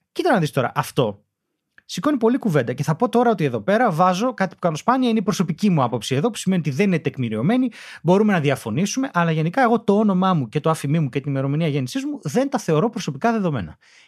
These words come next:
Είναι ένα χαρτί που το πετάμε από εδώ και από εκεί. Τα ξέρει ο εφκα, τα ξέρει το ίκα, τα λες στην τράπεζα, σου φωνάζουν «Το αφημί σας, κύριε, ναι, γράψτε λίγο, είναι και ο Γκισές, δεν ακούω.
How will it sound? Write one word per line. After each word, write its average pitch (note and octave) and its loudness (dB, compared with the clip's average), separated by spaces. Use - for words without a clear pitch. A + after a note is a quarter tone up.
Είναι G#3 2
ένα C#4 0
χαρτί E3 -2
που A#3+ -2
το F3+ -2
πετάμε B3 2
από E3+ 0
εδώ G3+ 0
και A3 -4
από G3+ -4
εκεί. F#2 -10
Τα F#3 2
ξέρει E3 0
ο A#2 -2
εφκα, G#3+ 0
τα F#3+ -6
ξέρει F#3 0
το - -8
ίκα, G3 -2
τα F#3 2
λες G3+ 2
στην D3 -6
τράπεζα, D3+ 2
σου - -8
φωνάζουν E3+ 2
«Το G3 6
αφημί G3 2
σας, A#3 2
κύριε, G#3+ 2
ναι, A3+ 2
γράψτε A#3 2
λίγο, G3+ 0
είναι A3+ 0
και A3+ -2
ο A3 2
Γκισές, G#3+ 2
δεν C#4 2
ακούω. B3 2